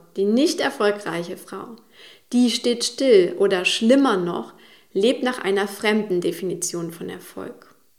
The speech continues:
Das heißt, Erfolg ist nichts Privilegiertes, nur für einige von uns.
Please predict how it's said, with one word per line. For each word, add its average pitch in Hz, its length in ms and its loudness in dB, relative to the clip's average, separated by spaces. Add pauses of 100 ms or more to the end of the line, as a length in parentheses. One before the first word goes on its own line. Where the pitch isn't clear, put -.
(100)
Das 208 220 -4
heißt, 262 380 4
Erfolg 247 460 0
ist 214 160 -4
nichts - 600 0
Privilegiertes, 196 1160 -2
nur 185 140 0
für - 240 -6
einige 214 420 2
von 196 240 -4
uns. 180 300 -6